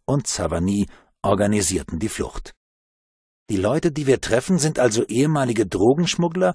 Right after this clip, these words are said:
die vom Geheimdienst geschützt werden. Sehe ich das richtig?“, fragte Bruno. „Nein“, antwortete der Brigadier. Vor fünfzig Jahren hätte das vielleicht noch der Fall sein können, aber heute nicht mehr.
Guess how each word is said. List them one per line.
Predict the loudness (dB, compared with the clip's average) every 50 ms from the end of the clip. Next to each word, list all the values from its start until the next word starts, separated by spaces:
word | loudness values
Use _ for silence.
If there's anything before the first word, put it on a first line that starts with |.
| -4 -10 -16 _ -6
die | -2 0
vom | 2 2 2
Geheimdienst | 2 0 0 0 0 2 2 0 0 -2 -4 -4 -4 -4 -2
geschützt | -2 0 0 2 2 2 0 0
werden. | 0 -4 -6 -6 -6 -8 -10 -10 -14 _ _ _ _ _ _ 0
Sehe | 2 4 4 4
ich | 4 2
das | 0 0 0 2
richtig?“, | 0 0 0 -2 -4 -4 -6 -10 -20 _ _ _
fragte | -12 -8 -4 -4 -4 -4 -6 -8 -6 -2
Bruno. | 0 0 0 0 0 -4 -8 -12 -18 _ _ _ _ _ _ _ _ _ _ _ _ _ -2
„Nein“, | 0 2 2 2 0 -2 -8 -12 -16 -20 _ _ _ _ _ _ _ _ -4
antwortete | -2 -2 -2 -4 -2 2 2 2 2 0 -4 -8 -6 -6 -4
der | -4 -4
Brigadier. | -4 -4 -4 -2 -2 -4 -4 -4 -4 -6 -6 -8 -12 -20 _ _ _ _ _ _ _ _ _ _ _ _ 0
Vor | 2 4 4 4
fünfzig | 4 4 2 2 2 0 0 0 0 2
Jahren | 4 4 4 4 4 4 2
hätte | 0 0 0 0 0
das | 0 0
vielleicht | 0 2 4 4 4 4 2 0
noch | -4 -2
der | -2 -2 -2 0
Fall | 2 2 2 4
sein | 2 0 -2 -2 -2
können, | -2 -2 -2 -2 -4 -8 -10 _ _
aber | -2 0 2 2
heute | 2 0 -2 -4 -6
nicht | -8 -8 -8
mehr. | -10 -12 -12 -12 -16